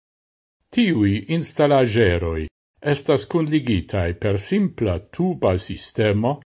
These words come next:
tra kiu fluas akvo kun temperaturo de kvar ĝis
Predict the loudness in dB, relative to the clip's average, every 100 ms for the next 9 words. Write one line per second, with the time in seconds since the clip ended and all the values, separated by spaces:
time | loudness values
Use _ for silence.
0 | _ _ _ -4 0 0 -2 -2 0 0
1 | -2 0 4 4 2 -2 -2 -2 -4 -8
2 | -2 -2 -4 _ _ _ -4 0 0 0
3 | 0 0 0 0 -2 2 4 6 4 0
4 | -6 -6 2 4 4 2 -6 -8 -4 -4
5 | -4